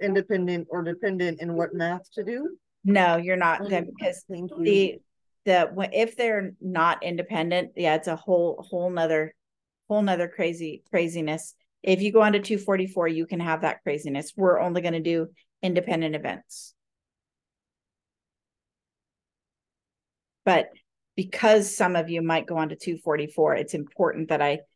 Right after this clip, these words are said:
Speaker 2: make sure to stress that this, these are for independent events, if that makes sense. Okay.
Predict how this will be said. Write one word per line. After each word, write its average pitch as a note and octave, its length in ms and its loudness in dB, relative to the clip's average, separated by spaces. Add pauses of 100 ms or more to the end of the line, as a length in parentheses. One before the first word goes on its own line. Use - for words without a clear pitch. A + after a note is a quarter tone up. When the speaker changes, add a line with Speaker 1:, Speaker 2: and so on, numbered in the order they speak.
(320)
Speaker 2:
make F3 280 2
sure E3 580 0 (280)
to E3 160 -6
stress D#3 500 -2
that - 140 -8
this, D3+ 220 0
these D#3+ 260 -4
are C#3+ 200 2
for - 120 -10
independent B2 480 -8
events, - 460 -12
if - 120 -12
that - 140 -2
makes - 220 -12
sense. - 420 -14 (1400)
Okay. - 120 -10